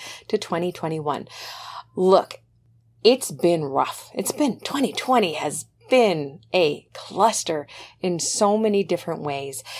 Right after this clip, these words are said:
And I think that we as writers, we all have this tendency to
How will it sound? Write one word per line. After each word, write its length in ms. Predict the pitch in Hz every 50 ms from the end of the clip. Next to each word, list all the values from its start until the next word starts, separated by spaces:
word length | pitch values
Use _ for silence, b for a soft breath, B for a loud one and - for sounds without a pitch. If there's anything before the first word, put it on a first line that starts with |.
| B B B B
And 580 | - 185 185 180 175 170 170 165 165 165 160 - - _ _ -
I 300 | 175 180 185 190 185 - - -
think 320 | 214 220 247 262 277 -
that 220 | - 220 - - 160
we 180 | 180 180 175
as 160 | 170 160 151
writers, 420 | 160 147 147 151 160 180 196 196 196
we 180 | 170 175 - -
all 560 | - - 160 165 170 175 185 190 190 196 196 -
have 280 | - - 170 165 156
this 180 | 156 160 151 -
tendency 880 | - - - 165 165 160 170 165 165 - - - 160 156 151 147 151 160 B B B B B B B B B B B B B B B B B B B B _ _
to 440 | - - 214 202 190 185 185 190